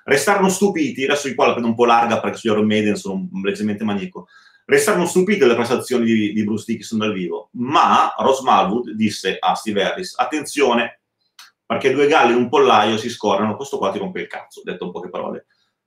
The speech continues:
Puntualmente narra la leggenda che al primo concerto di Bruce Dickinson, che se non mi sbaglio si fece in Italia, a Rimini, ma non voglio, sto dando tutto a memoria, ragazzi, non voglio dire una stupidata, aiutatemi.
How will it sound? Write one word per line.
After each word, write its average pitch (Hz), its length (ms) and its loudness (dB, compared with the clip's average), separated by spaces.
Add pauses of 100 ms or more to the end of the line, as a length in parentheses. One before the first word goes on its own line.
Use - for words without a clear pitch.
(560)
Puntualmente 196 720 4
narra 139 260 2
la 127 80 2
leggenda 139 540 0
che 175 120 -2
al 110 120 0
primo 208 180 -2
concerto 135 480 -2
di 107 60 0
Bruce 117 200 -4
Dickinson, 107 380 -6
che 151 120 -8
se 147 80 -8
non 139 40 -6
mi 113 80 -4
sbaglio 113 380 2
si - 200 -10
fece - 220 -2
in 110 80 0
Italia, 101 560 2
a - 80 4
Rimini, 107 400 0
ma 104 100 -2
non 104 140 0
voglio, 113 220 0
sto - 480 -8
dando 143 220 2
tutto 156 200 -4
a 139 40 0
memoria, 107 340 0
ragazzi, 98 380 0
non 104 80 -2
voglio 110 120 -2
dire 104 140 -2
una 101 100 -4
stupidata, 107 440 -2
aiutatemi. 101 640 -2